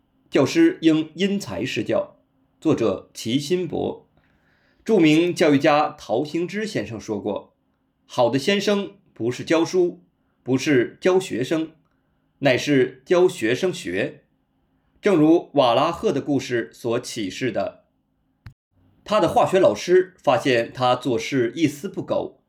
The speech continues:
具备做好化学实验的潜质，便引导他主攻化学。最终，瓦拉赫充分发挥自身长处，取得了卓越成就。这告诉我们，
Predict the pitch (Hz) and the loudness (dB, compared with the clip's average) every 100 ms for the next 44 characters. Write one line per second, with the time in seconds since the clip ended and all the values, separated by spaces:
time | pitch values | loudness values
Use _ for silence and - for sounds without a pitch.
0 | _ - 175 156 139 127 - 170 147 113 | _ 0 2 4 4 2 0 0 2 4
1 | 101 - - 147 113 123 127 - 113 160 | 2 0 -2 -2 0 -2 -4 -4 -4 -2
2 | 151 104 - 101 104 120 113 - _ _ | -2 -6 -6 -6 -4 -4 -6 -8 _ _
3 | _ _ - 175 143 143 131 190 147 - | _ _ 2 4 4 0 -4 2 2 2
4 | 135 131 - - - 104 92 160 180 180 | 0 0 -2 -12 -14 -12 -8 -6 -4 -4
5 | 123 - 101 101 - _ _ _ 196 156 | -4 -4 -6 -8 -10 _ _ _ 2 4
6 | 185 175 - - 127 123 131 147 127 120 | 4 2 -8 -2 2 4 2 2 2 2
7 | - - 180 180 143 151 143 151 147 147 | -6 -6 -4 -2 0 2 2 2 0 -2
8 | - 160 135 - 135 - - 117 131 107 | -10 -4 -4 -2 -6 -4 -8 -6 -6 -6
9 | _ _ _ - 139 127 156 127 107 - | _ _ _ -2 0 4 6 6 4 -2
10 | _ 104 107 156 175 - 98 98 117 107 | _ -4 -2 0 -2 -4 -10 -6 -6 -6
11 | - _ _ _ - 175 147 147 - 180 | -10 _ _ _ 2 6 6 4 0 0
12 | 143 147 117 104 110 | 0 0 0 -2 -6